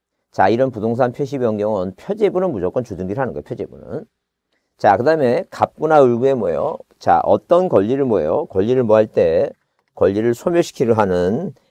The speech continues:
말소 등기 있죠? 이 말소 등기는 언제나 뭐예요? 무슨 등기를 말소하든 간에 이 말소 등기는 언제나 뭘 해요? 주등기를 한다 그랬어요. 자, 그럼 이렇게 언제나 뭘 하는 거예요? 언제나 주등기 하는 게 있고, 그다음에 뭐예요?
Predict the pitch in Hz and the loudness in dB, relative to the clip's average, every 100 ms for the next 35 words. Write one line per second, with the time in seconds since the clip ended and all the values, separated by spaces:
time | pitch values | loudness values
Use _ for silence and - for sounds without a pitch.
0 | _ 82 87 104 120 135 120 113 107 - | _ -8 4 6 6 4 0 0 -2 -2
1 | 196 127 107 107 95 98 110 113 120 123 | -2 -2 -6 -2 -2 -2 -4 -4 -2 -4
2 | 90 92 110 104 76 65 95 82 90 110 | -6 -4 -2 -2 -4 -4 -6 -6 -2 0
3 | 120 170 170 170 160 160 131 113 123 113 | 0 -2 -2 0 2 4 4 4 2 0
4 | 110 120 117 92 113 - _ _ _ - | -2 0 0 0 -2 -6 _ _ _ -6
5 | 117 135 113 95 104 127 113 120 127 98 | -2 0 2 2 2 -2 -4 -2 0 -2
6 | 87 101 110 85 90 101 69 69 110 - | -2 -2 -2 -2 -4 -2 -4 -6 -8 -10
7 | _ _ - 95 107 104 95 92 101 92 | _ _ -14 -8 -4 -2 0 6 8 8
8 | 87 98 92 - - 92 208 - _ - | 6 2 -2 -4 -4 -4 -4 -8 _ -20
9 | - _ _ - 127 165 175 165 160 127 | -20 _ _ 4 4 4 -2 0 4 4
10 | 156 - 110 123 147 143 120 139 131 120 | 4 2 2 2 2 4 4 4 2 0
11 | 107 82 73 104 113 139 143 123 101 113 | 0 0 0 -2 2 2 2 0 -6 -2
12 | 120 113 104 87 - 101 78 117 127 151 | 0 0 -2 -6 -6 -4 -4 -4 -2 0
13 | 156 123 82 | 2 2 -2